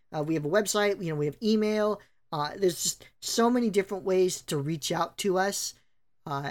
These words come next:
and we would just, we'd love to hear you. You know, if you have things you,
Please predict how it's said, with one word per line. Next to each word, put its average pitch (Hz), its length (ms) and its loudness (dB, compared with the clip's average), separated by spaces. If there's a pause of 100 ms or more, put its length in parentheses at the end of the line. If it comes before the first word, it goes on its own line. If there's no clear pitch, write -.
and 151 200 0
we 165 180 2
would 160 100 2
just, 160 260 -4
we'd 151 220 -4
love 170 220 4
to 196 100 -2
hear 175 160 -2
you. 143 260 -4
You 151 180 -6
know, 143 200 -8
if - 80 -14
you 208 80 -4
have - 180 -8 (200)
things 151 380 -4 (380)
you, 156 300 -4